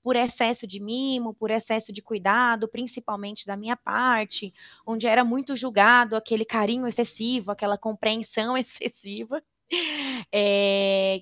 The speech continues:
é, trouxeram essa questão pra gente, né, mediante alguns com-, comportamentos que realmente ele estava tendo de intolerância, de falta de dificuldade, é, de lidar com as emoções. Estávamos indo muito nessa linha do comportamento, junto com essa acompanhante terapêutica, né, com essa terapeuta,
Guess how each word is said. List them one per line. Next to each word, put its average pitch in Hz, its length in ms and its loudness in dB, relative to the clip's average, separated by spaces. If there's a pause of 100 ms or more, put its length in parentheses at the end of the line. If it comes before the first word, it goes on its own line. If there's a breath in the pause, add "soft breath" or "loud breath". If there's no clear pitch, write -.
(120)
é, 175 360 -2
trouxeram 247 440 2
essa 285 160 0
questão 247 320 -2
pra 233 180 0
gente, 233 440 -6
né, 233 140 -4
mediante 220 500 -4
alguns 208 260 -4
com-, 226 180 -6 (180)
comportamentos 226 600 -6
que 254 120 -8
realmente 247 420 0
ele 247 80 -8
estava 240 300 -2
tendo 240 400 -6
de 285 120 -8
intolerância, 269 1040 -2 (380 loud breath)
de 226 120 -8
falta 240 340 2
de 226 120 -4
dificuldade, 220 1200 0
é, 208 260 2
de 202 120 -6
lidar 269 420 2
com 320 100 -6
as 311 120 -4
emoções. 240 720 -6 (560 soft breath)
Estávamos 302 640 4
indo 294 260 -4
muito 294 600 -2
nessa 285 300 0
linha 233 280 -4
do 233 100 -8
comportamento, 220 840 -6
junto 208 260 -12
com 214 100 -8
essa 196 180 -6
acompanhante 190 680 -8
terapêutica, 190 720 -4
né, 185 140 -8
com 208 100 -10
essa 175 340 -10
terapeuta, 180 560 -10